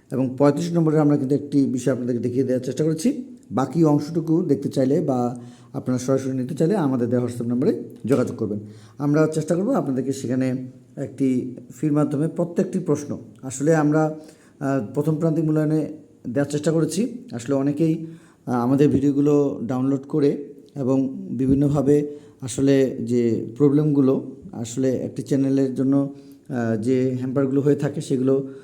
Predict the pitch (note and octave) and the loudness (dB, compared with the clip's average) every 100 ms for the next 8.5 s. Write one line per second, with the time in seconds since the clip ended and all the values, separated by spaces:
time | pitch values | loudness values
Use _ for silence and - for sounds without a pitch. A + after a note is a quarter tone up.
0 | - - C3+ B2 C3 C#3+ C#3 C#3 B2+ C3 | -20 -14 -8 -6 -2 0 2 2 2 4
1 | C#3+ C#3 C3 C3 C#3 B2+ - B2 C3+ D#3 | 4 6 2 2 2 2 -2 -4 -2 2
2 | D#3 D#3+ A#3 - - - _ _ _ _ | 4 4 0 -6 -16 -20 _ _ _ _
3 | - C#3+ C#3+ D3 D3+ D3 - - - - | -8 -2 2 2 0 -4 -16 -20 -16 -4
4 | B2+ B2+ B2 D3+ D3 D#3 D#3 - D#3+ G#3 | -2 -2 0 -2 0 0 0 2 4 4
5 | D#4 - - - - A#2+ A#2+ B2+ B2 A#2+ | 0 -10 -18 -20 -10 -4 0 2 2 2
6 | A#2+ A#2+ B2 A#2+ B2 A#2+ C#3 B2+ C3 - | -2 -8 -10 -6 -4 -2 -2 -2 -4 -4
7 | C#3+ D3 B2 C3+ D3 C3 D3+ - - - | -2 -2 -2 2 2 4 2 -2 -14 -8
8 | - D#3+ E3+ - | 0 2 4 2